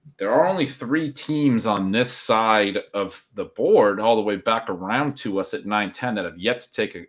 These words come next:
a, a Q B. This one here in the two slot does have George Kittle. I would expect to see Trey Lance go either here at eight eleven or at,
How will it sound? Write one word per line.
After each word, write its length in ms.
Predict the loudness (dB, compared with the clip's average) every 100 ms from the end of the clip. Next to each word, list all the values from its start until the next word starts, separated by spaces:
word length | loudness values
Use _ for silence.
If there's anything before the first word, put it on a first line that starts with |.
| -12
a, 140 | -10 -10
a 100 | -14
Q 260 | -10 -10
B. 320 | -6 -8 -8 _ _ _ _ _ _ _ _ _ _
This 240 | -4 -2
one 160 | -2 -4
here 160 | -2 -4
in 60 |
the 80 | -4
two 260 | -8 -8 -6
slot 340 | -6 -6 -4
does 180 | -4 -4
have 180 | -6 -6
George 320 | -6 -6 -6
Kittle. 440 | -4 -2 -2 -8 _
I 120 | -10
would 120 | -8
expect 480 | -10 -14 -6 -6 -6
to 80 | -12
see 160 | -12
Trey 240 | -12 -12 -10
Lance 320 | -12 -14 -12
go 240 | -10 -10
either 260 | -10 -10 -12
here 380 | -14 -12 -10 -8
at 200 | -10 -10 -10
eight 120 | -12
eleven 380 | -10 -12 -12 -14
or 140 |
at, 60 | -14